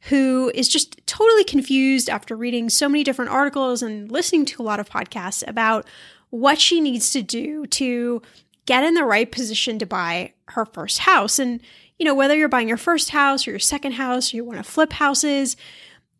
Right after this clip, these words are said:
I've found that no matter how many times you go through the process, it's like we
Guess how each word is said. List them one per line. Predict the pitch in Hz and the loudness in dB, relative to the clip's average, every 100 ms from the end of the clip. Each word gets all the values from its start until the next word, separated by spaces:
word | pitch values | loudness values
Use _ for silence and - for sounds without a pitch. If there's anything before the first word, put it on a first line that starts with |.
| _ _ _ _ - - - - - - | _ _ _ _ -16 -14 -14 -16 -18 -10
I've | - 320 359 | -2 0 0
found | - 381 370 330 | 2 2 4 4
that | 254 | 4
no | 262 | 4
matter | 285 285 | 4 2
how | - - | 0 -2
many | 359 392 | -2 0
times | 339 330 | 0 0
you | 285 | 2
go | 254 | 0
through | 254 262 | 0 -2
the | 240 | 0
process, | - 202 240 330 339 349 | 2 0 2 2 2 2
it's | - - - | -2 -4 -2
like | 269 269 | -4 -2
we | 254 247 240 | -2 -2 -2